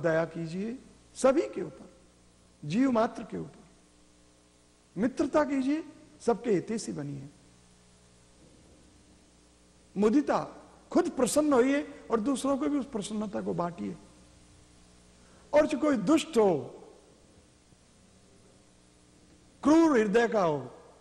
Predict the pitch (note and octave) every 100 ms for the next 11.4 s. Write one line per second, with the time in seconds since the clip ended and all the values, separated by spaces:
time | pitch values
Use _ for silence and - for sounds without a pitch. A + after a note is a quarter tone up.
0 | - A3+ - C#4 C#4 D#4+ E4+ C#4 A3+ E3
1 | D3 C#3 - - G3+ B3 C#4 D4 B3+ C4
2 | C#4+ D4 C#4 C#4 C4+ A#3+ B3 D4 C#4 A3
3 | F3+ E3 - - - _ _ _ _ _
4 | _ _ _ - D4+ D#4 F4 D#4 E4 C4
5 | A#3+ F#3+ G#3+ A#3+ C4 A3+ A3 B3 A#3+ -
6 | - G#3 F3+ B3 B3+ C4 C4+ C#4+ C#4 B3+
7 | A#3+ - A3 - - - _ _ - -
8 | D#3 E3 F#3 G3 G#3 G#3+ G#3 - A#3+ A3+
9 | A#3+ G#3 G3+ G3+ C4 C#4+ - - G#3 D4+
10 | E4 D#4+ E4+ F4+ G4 - E4 C4 D4 G4
11 | G4+ C#4 G#3+